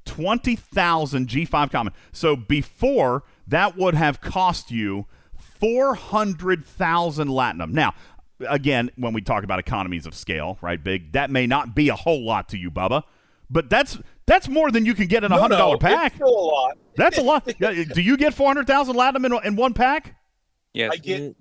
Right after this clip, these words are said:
Speaker 2: I
Speaker 4: yeah.
Speaker 2: get just over four hundred thousand latinum in one pack.
Speaker 1: So a hundred dollars buys you the common material that you need.
Speaker 2: Right.
Speaker 1: All right. Uh, let's, uh, let's look here. Uh, who, who could give me a, a level forty perspective?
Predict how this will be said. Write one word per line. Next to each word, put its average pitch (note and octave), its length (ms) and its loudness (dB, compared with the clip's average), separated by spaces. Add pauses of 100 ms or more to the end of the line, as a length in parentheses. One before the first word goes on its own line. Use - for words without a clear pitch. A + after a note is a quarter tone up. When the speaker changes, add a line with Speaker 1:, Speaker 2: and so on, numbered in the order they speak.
Speaker 2:
I D#3 60 2
Speaker 4:
yeah. F#3+ 100 2
Speaker 2:
get F3+ 120 -8 (120)
just - 520 -6
over E3+ 380 -8
four D3+ 260 -10
hundred C#3 260 -12
thousand B2+ 520 -8
latinum B2 400 -8
in A#2+ 100 -14
one A2+ 200 -8
pack. - 420 -14
Speaker 1:
So G#3 220 0
a F3 40 4
hundred C4+ 540 2
dollars B3 480 2
buys F#3 320 0
you F3+ 120 -4
the D#3 140 0
common C#4+ 720 2
material B2+ 540 0
that F#2 200 0
you F#2+ 80 -6
need. D#2 280 -10 (720)
Speaker 2:
Right. D#3 500 0 (200)
Speaker 1:
All G2+ 200 -6
right. B2+ 300 -2 (400)
Uh, D#3 400 4 (100)
let's, D#3+ 420 0
uh, E3 200 4
let's E3+ 280 0
look F#3 220 0
here. F#3 380 0 (260)
Uh, C3+ 580 0
who, C3 460 -2
who F#3+ 160 2
could E3+ 180 -4
give E3 160 2
me E3 140 -2
a, D3 200 0
a C3+ 180 2
level D3 280 0
forty D#3+ 320 -2
perspective? - 680 -6